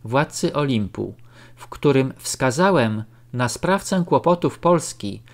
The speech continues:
zaledwie sześć lat po odzyskaniu niepodległości.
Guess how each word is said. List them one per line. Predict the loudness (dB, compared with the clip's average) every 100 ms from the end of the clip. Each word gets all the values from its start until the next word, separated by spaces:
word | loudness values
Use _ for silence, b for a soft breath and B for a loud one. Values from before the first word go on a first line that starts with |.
| B B
zaledwie | 0 4 4 2 0
sześć | 0 -2 -2 -4
lat | 0 2 0 -8 b b
po | -2
odzyskaniu | 0 0 -4 -2 0 2 2
niepodległości. | 0 0 0 0 0 -2 -4 -10 -10 -12